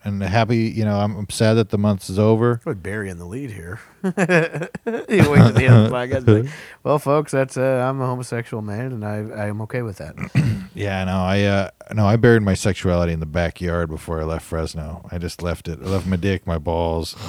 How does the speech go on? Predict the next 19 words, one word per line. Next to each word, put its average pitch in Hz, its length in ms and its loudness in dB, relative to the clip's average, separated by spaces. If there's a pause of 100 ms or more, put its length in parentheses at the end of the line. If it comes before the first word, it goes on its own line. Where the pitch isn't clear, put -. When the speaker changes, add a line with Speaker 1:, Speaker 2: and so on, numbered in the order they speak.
(340)
Speaker 1:
my, 85 280 -2
uh, 80 340 -4 (160)
my 87 160 -4
machismo, 90 1120 -2
any 117 260 2
sort 110 180 2
of 92 80 0
alpha 92 380 -2
energy, 82 640 -6 (580)
just 80 240 -6
buried 85 380 -2
in 76 140 -12
the 73 80 -12
backyard. 71 680 -10
You 85 120 -8
will 92 120 0
have 95 200 0
no 104 240 4
gender 82 640 -2